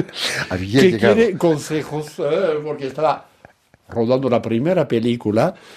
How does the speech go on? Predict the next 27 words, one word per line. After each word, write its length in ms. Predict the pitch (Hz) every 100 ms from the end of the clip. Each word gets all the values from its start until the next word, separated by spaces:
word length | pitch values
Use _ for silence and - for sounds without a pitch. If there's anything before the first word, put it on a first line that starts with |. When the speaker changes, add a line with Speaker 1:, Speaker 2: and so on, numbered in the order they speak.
| - - -
Speaker 2:
y, 360 | 160 208 175 165
eh, 840 | 139 123 143 135 131 143 123 127 117
cenaron 580 | - 135 117 139 139 131
con 200 | 117 120
él. 180 | 180 196 - - - - _ _ _ _
Una 340 | 170 151 151 131
cena, 420 | - 160 160 175 _ - - _ _ -
Elizabeth 540 | 131 123 123 123 139
siempre 320 | - 135 127 123
me 100 | 110
dijo, 440 | 107 135 131 _ -
"Muy 280 | 117 127
agradable", 540 | 113 101 101 90 87 - _ _ -
porque 380 | 113 101 120 107 - -
el 220 | - 113 -
tipo 340 | 131 131 131
es 180 | 120 -
encantador 680 | 117 110 113 110 117 123 131 -
y, 600 | 127 131 131 113 120 117
y 40 |
muy 240 | 113 135 131
amable, 460 | 113 110 110 151 170
eh, 840 | 123 120 113 123 123 120 117 120 -
y 560 | 127 113 104 101 98 - _ - - - - - _ _ _ _ _ -
Speaker 1:
No 80 | 120
Speaker 2:
bueno. 100 | 92
Speaker 1:
comieron 520 | 110 117 120 113 101